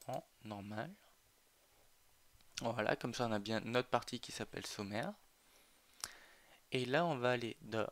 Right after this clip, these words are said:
référence, notre table des matières. Sauf que là, on va pas pouvoir prendre une table des matières déjà créée, car elles sont faites par rapport au style de Microsoft. On va venir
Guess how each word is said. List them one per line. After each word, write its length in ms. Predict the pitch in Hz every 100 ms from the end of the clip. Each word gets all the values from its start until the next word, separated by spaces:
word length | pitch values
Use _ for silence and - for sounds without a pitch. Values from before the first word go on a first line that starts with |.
| -
référence, 1040 | 101 131 - 131 104 110 175 - - - - - _ - _ - - - - - -
notre 240 | 104 98 -
table 300 | - 160 156
des 140 | 135 127
matières. 680 | 117 - - 107 123 185 190 - _ _ _ - - - - - -
Sauf 260 | - 123
que 140 | - 113
là, 240 | 120 127
on 60 | 107
va 100 | 101
pas 160 | 143
pouvoir 320 | - 156 143
prendre 360 | - - 127 127 110
une 140 | 110
table 400 | - 117 113 104 -
des 100 | 107
matières 680 | 110 107 - - 117 113
déjà 300 | 101 113 120 123 -
créée, 440 | - 120 120 120 _ _ _ _ - - - _
car 220 | - 123
elles 100 | 117
sont 140 | - 113
faites 260 | - 123
par 120 | -
rapport 260 | 101 - 104
au 80 | 104
style 360 | - - 131
de 100 | 117
Microsoft. 800 | 104 101 - - - 151 - - - - - - - -
On 100 | 131
va 140 | 123
venir 300 | 113 113 117